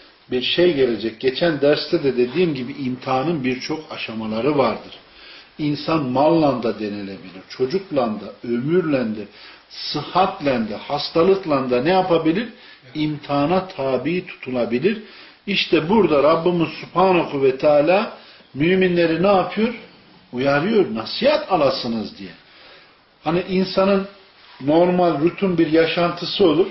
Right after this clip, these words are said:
Ne yapar bu yaşantı? Onu ibadetlerinden şevk almamaya, gayretli olmamaya, yani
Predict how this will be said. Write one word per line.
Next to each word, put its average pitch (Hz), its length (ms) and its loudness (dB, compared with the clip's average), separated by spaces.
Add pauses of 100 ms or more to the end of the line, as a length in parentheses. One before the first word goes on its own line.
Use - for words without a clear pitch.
(160)
Ne 170 80 2
yapar 175 420 2
bu 143 60 2
yaşantı? 147 680 2 (1300)
Onu 202 260 2
ibadetlerinden 185 1120 2
şevk 185 480 0
almamaya, 139 720 0 (320)
gayretli 170 720 4
olmamaya, 151 800 2 (440)
yani 160 340 2